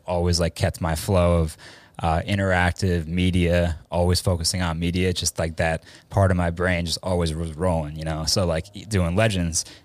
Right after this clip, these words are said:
it actually helped it, you know? It, it's, it, it, uh, you know, implemented more of a media approach, you know, instead of just, like, uh, a league approach, you know? It's just, like,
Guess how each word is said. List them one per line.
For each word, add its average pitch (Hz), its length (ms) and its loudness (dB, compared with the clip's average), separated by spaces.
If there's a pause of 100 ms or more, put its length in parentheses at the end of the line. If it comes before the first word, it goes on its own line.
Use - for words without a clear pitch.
it 95 140 0
actually 82 300 0
helped 104 280 2
it, 76 140 -10
you 85 140 -8
know? 80 160 -4
It, 80 100 -4
it's, 82 220 -2
it, 85 300 -6
it, 90 220 -4
uh, 80 300 -4 (540)
you 98 100 -6
know, 85 100 -2
implemented 98 540 0
more 90 220 0
of 87 60 0
a 87 40 -2
media 98 340 2
approach, - 560 -6
you 95 120 -6
know, 82 160 -2
instead 87 260 -2
of 87 80 -4
just, 85 180 -2
like, 85 300 -4 (160)
uh, 82 480 -8 (260)
a 92 60 -6
league 95 240 -2
approach, - 460 -10
you 87 40 -10
know? 80 220 -6
It's 82 120 -6
just, - 140 -4
like, 80 220 -8